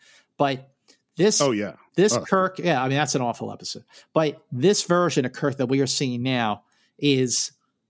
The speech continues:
Speaker 1: is not, is not the Kirk that we know from, from,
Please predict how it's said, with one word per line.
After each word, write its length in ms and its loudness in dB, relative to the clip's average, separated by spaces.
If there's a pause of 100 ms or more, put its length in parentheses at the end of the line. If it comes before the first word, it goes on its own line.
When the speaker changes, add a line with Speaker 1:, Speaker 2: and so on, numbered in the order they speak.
(100)
Speaker 1:
is 240 0
not, 340 2 (240)
is 200 0
not 340 0
the 440 2 (640)
Kirk 260 0
that 100 0
we 460 0 (420)
know 260 2
from, 320 -2 (400)
from, 420 -2